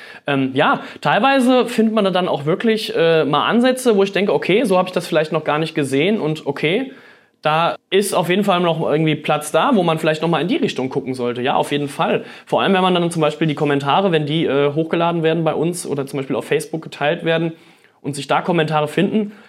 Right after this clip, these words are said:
gucke ich immer mal gerne rein, weil, ähm, ein Kommentar ist ja rein subjektiv. Es gibt natürlich andere Meinungen. Aber wenn dann jemand zum Beispiel mal ganz sachlich dahin schreibt, "Ja, ich finde, das ist so und so", und da denke ich dann auch oft, "Okay, ja,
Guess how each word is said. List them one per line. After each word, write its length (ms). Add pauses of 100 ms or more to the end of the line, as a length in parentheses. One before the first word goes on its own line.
(120)
gucke 180
ich 60
immer 140
mal 120
gerne 380
rein, 260
weil, 260
ähm, 460
ein 60
Kommentar 420
ist 140
ja 60
rein 180
subjektiv. 600
Es 160
gibt 120
natürlich 380
andere 200
Meinungen. 480 (360)
Aber 160
wenn 100
dann 140
jemand 260
zum 100
Beispiel 240
mal 120
ganz 220
sachlich 360
dahin 220
schreibt, 280
"Ja, 380
ich 140
finde, 180
das 100
ist 120
so 140
und 140
so", 260
und 280 (580)
da 100
denke 180
ich 80
dann 120
auch 200
oft, 240
"Okay, 500
ja, 360